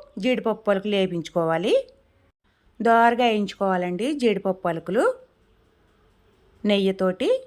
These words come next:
జీడిపప్పుతోటి సూపర్గా ఉంటుందండి. నోట్లో పెట్టుకుంటే వెన్నలా కరిగిపోతుందండి. రవ్వ ఉండ అంత బాగుంటుంది.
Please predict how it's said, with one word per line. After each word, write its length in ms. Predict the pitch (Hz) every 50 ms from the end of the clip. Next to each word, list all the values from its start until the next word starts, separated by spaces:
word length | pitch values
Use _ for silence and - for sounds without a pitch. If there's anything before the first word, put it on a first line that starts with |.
| - -
జీడిపప్పుతోటి 1000 | 196 180 202 196 180 175 175 175 175 - 175 175 180 175 175 - 269 415 554 - - _ _ _ _ _ _ _ _ _ _ _ _ _ _ _ _ _ _ _ _ _ _ _ _ -
సూపర్గా 640 | - 220 190 - _ _ - 185 180 175 185 196
ఉంటుందండి. 760 | 196 190 160 190 180 185 175 180 175 175 220 330 494 508 - _ _ _ _ _ _ _ _ _ _ _ _ _ _ _ _ _
నోట్లో 360 | - 233 233 208 214 226 220 208
పెట్టుకుంటే 440 | 208 196 202 180 190 196 190 214 196
వెన్నలా 320 | 220 214 214 214 226 233 240 240 226
కరిగిపోతుందండి. 1000 | 208 196 196 190 185 202 196 190 190 180 180 180 180 175 175 175 247 370 508 - - - - -
రవ్వ 320 | 175 185 180 170 175 185
ఉండ 140 | 180 175 190 220 240
అంత 180 | 220 190 - 196
బాగుంటుంది. 600 | 175 175 185 180 175 170 147 160 170 170 208